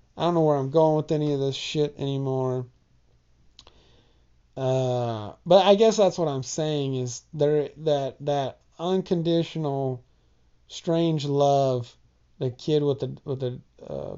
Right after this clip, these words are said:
parent, as long as the parent isn't abusive,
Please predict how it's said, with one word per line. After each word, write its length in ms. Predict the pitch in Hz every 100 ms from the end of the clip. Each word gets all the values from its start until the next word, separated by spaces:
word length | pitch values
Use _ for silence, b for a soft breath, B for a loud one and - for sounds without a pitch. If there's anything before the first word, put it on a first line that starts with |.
| -
parent, 420 | - 151 147 131
as 80 | 131
long 180 | 151 151
as 40 |
the 80 | 135
parent 540 | - 156 147 147 135 _ b b b b
isn't 220 | 139 139
abusive, 840 | 127 127 139 139 131 131 120 120